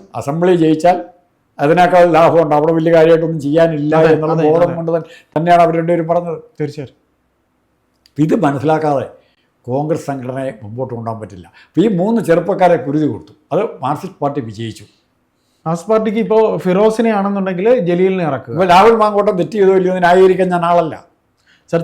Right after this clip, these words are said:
Speaker 2: തെറ്റ് ചെയ്തോ ഇല്ലയോ എന്നുള്ള ന്യായീകരണം ഇപ്പൊ നീലലോകദാസ് നാടയുടെ കാര്യം
Speaker 1: ഇപ്പൊ
Speaker 2: വർഷം
Speaker 1: നീലന്റെ
Speaker 2: എത്ര കഴിഞ്ഞു?
Speaker 1: അല്ല, അത് കേ-, അത് കേസിൽ അങ്ങനെ പലതും വരും. നീലിന്റെ
Speaker 2: പക്ഷെ
Speaker 1: കാര്യം
Speaker 2: ഇവിടെ കേസ് പോലും ഇല്ല.
Speaker 1: കേസ്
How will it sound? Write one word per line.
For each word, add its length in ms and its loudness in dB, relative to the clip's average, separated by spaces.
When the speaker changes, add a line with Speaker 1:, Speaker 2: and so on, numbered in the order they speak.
Speaker 2:
തെറ്റ് 220 -4
ചെയ്തോ 240 0
ഇല്ലയോ 220 -4
എന്നുള്ള 280 -2
ന്യായീകരണം 460 -4
ഇപ്പൊ 180 -4
നീലലോകദാസ് 540 -2
നാടയുടെ 300 -4
കാര്യം 180 -4
Speaker 1:
ഇപ്പൊ 140 -4
Speaker 2:
വർഷം 160 0
Speaker 1:
നീലന്റെ 280 4
Speaker 2:
എത്ര 240 0
കഴിഞ്ഞു? 260 0
Speaker 1:
അല്ല, 180 -6
അത് 80 -4
കേ-, 160 -6
അത് 80 -6
കേസിൽ 400 4
അങ്ങനെ 200 0
പലതും 260 0
വരും. 160 -4
നീലിന്റെ 340 0
Speaker 2:
പക്ഷെ 180 4
Speaker 1:
കാര്യം 60 4
Speaker 2:
ഇവിടെ 100 4
കേസ് 320 4
പോലും 240 -2
ഇല്ല. 100 -4
Speaker 1:
കേസ് 200 4